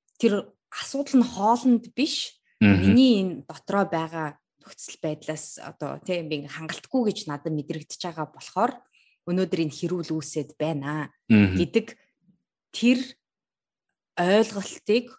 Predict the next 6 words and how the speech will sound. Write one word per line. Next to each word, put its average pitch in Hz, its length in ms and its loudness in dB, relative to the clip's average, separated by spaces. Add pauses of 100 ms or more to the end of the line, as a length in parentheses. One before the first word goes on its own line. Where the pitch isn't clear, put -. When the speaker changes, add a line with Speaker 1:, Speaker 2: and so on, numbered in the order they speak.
(160)
Speaker 1:
дотроо 226 480 0
ингээд 170 240 -2
боловсруулж - 880 -8
гаргаж 196 480 -4
иртэл - 480 -10
хувь 277 320 0